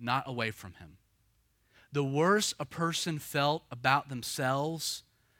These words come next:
the more likely they saw Jesus as a refuge.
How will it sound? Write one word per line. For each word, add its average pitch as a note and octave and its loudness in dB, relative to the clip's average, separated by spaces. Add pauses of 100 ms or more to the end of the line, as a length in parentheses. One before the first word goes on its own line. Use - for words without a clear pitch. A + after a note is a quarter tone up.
(120)
the - -14
more B2+ -4
likely C#3 0
they B2 -4
saw A#2+ -4
Jesus G#2+ -12 (500)
as G#2+ -8
a G#2 -10
refuge. - -12